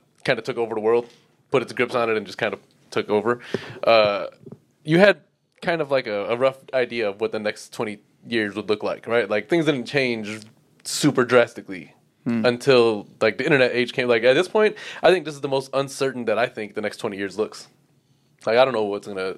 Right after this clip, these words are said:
Speaker 1: what the
Speaker 2: I
Speaker 1: next
Speaker 2: hear
Speaker 1: twenty
Speaker 2: you.
Speaker 1: years is gonna bring.
Speaker 2: I get that.
Speaker 1: So I think, like, back then, they kind of, things were, like, the, the success that came outside of the normal school, you know, go whatever through your fucking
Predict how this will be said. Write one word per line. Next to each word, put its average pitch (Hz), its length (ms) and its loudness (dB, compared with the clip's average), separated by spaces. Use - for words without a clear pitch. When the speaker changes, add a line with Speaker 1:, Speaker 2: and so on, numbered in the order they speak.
Speaker 1:
what 104 140 -8
the - 20 -6
Speaker 2:
I - 40 -4
Speaker 1:
next - 0 -
Speaker 2:
hear 107 140 0
Speaker 1:
twenty 110 140 -2
Speaker 2:
you. 104 60 -2
Speaker 1:
years 104 80 -2
is - 40 -4
gonna 95 100 -8
bring. 98 260 -6
Speaker 2:
I 123 80 -2
get 110 160 -2
that. - 160 -6
Speaker 1:
So 127 200 8
I 120 40 0
think, 123 220 -6
like, 113 180 0
back 113 220 0
then, 120 200 2
they 107 80 -2
kind 110 260 -4
of, 95 240 -10
things 165 200 4
were, 139 200 0
like, 143 280 4
the, 160 80 2
the 139 200 -10
success - 680 -2
that 143 140 2
came 139 300 -2
outside 120 420 2
of 107 100 -6
the 107 80 -6
normal 110 640 0
school, 117 840 4
you 117 80 0
know, 107 140 2
go 104 400 2
whatever 104 340 2
through 104 160 -4
your 101 240 0
fucking 104 400 -4